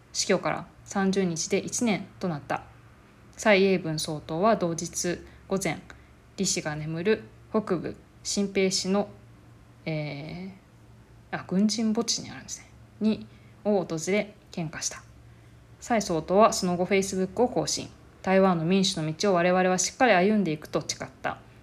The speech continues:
また、民主主義の価値観を世界の仲間たちと共に守ることはこの世代の使命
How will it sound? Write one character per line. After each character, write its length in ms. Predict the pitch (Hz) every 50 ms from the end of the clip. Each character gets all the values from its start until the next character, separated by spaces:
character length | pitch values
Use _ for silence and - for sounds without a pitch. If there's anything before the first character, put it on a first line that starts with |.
| - -
ま 80 | 170 160
た、 160 | - 202 -
民 160 | 190 208 220
主 120 | 214 220
主 80 | 214 -
義 120 | 240 220
の 100 | 202 196
価 140 | 190 - 196
値 180 | 196 - - -
観 240 | 190 180 175 185 208
を 80 | 196 -
世 160 | - - -
界 220 | - 190 180 170 160
の 60 | 156
仲 200 | 147 156 - 185
間 140 | 190 202 196
た 120 | 190 165
ち 120 | - -
と 80 | - 147
共 300 | - 170 165 165 160 165
に 180 | 180 202 208 208 - - - - -
守 300 | - 180 185 202 202 190
る 0 |
こ 120 | 190 - -
と 120 | - 160
は 180 | 180 180 - -
こ 80 | - 180
の 120 | 175 170
世 160 | 160 - 190 175
代 220 | 165 156 147 143
の 240 | 156 185 208 214 208 - - - - - - - - - -
使 160 | - - -
命 240 | 196 190 170 156 156